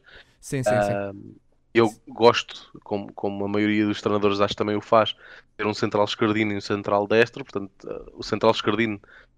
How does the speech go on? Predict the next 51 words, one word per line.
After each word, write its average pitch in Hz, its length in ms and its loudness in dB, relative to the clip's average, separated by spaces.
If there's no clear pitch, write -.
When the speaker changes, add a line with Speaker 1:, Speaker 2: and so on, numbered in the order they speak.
Speaker 2:
estava 107 260 6
garantido, 110 460 0
Gonçalo 113 280 2
Inácio. 127 380 0
Speaker 1:
E 123 100 0
agora 120 180 6
Speaker 2:
Ah, - 20 2
Speaker 1:
o - 20 4
Speaker 2:
e 117 40 4
Speaker 1:
outro. 117 140 4
Speaker 2:
para - 20 2
fazer, 131 380 4
para - 100 -10
fazer 120 240 0
dupla 127 260 2
de - 80 -14
centrais 131 360 4
com 117 140 -6
Gonçalo 120 320 0
Inácio, 127 360 0
eu 123 40 -2
pus 123 300 -8
o, 120 260 -8
o 131 80 -4
defesa, 139 460 4
acho 139 240 6
que 156 100 4
é - 20 8
o 147 80 6
defesa 139 380 0
que - 120 -4
eu 139 40 0
mais 139 240 4
gostei - 280 -2
de 123 100 -16
ver 127 160 0
no 127 100 -4
Sporting, 123 640 0
ou, 98 240 0
ou 107 60 2
formado 113 460 2
no 113 80 -4
Sporting, 113 520 -2
que - 680 -10
me 120 100 2
lembro, 101 360 -2
que - 80 -20
foi 110 80 2
o 104 100 4
Eric 104 180 0
Dyer. 95 240 0